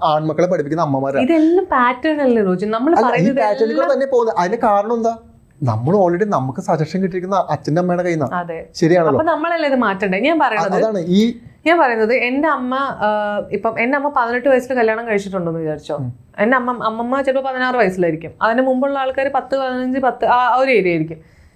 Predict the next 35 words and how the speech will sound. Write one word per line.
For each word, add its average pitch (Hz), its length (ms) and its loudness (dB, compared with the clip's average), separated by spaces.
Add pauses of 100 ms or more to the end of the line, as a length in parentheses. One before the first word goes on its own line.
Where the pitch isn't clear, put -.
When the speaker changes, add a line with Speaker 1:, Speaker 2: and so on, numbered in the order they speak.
(420)
Speaker 2:
ഞാ-, 196 360 2
എൻ-, 180 240 0
ഞാൻ 208 260 0
കല്യാണം 294 300 0
കഴിക്കുമ്പോ 311 240 -4
ചിലപ്പോ 311 240 -2
ഒരു 311 260 -2
മുപ്പത് 262 300 0
വയസ്സ് 311 200 2
കഴിഞ്ഞിട്ടായിരിക്കും 285 580 -2
കഴി-, 214 220 2
കല്യാണം 226 220 0
കഴിക്കുക, 202 200 -2
അല്ലെങ്കിൽ 247 200 4
ഒരു 277 80 2
ഇരുപത്തഞ്ച് 262 360 -2
വയസ്സ് 277 200 -4
കഴിഞ്ഞിട്ടായിരിക്കും. 240 520 -2 (600)
ഞാൻ, 233 240 6 (160)
എ-, 254 120 2
എന്നിൽ 302 360 6
നിന്നാണ് 381 260 0
മാറ്റങ്ങൾ. 277 440 2 (360)
Speaker 1:
ഉം. 127 220 -4
Speaker 2:
ഞാനാണ് 202 400 2
മാറി 302 280 0
ചിന്തിക്കേണ്ടത്, 262 480 0
എന്നിൽ 269 240 0
നിന്നാണ് 269 280 -2
മാറ്റങ്ങൾ 262 400 0
വരേണ്ടത്. 190 320 -2
അപ്പൊ 185 180 -4 (300)
ഏതെങ്കിലും 254 560 2
ഒരാള് 262 560 0
മാറ്റങ്ങളെ 254 720 -4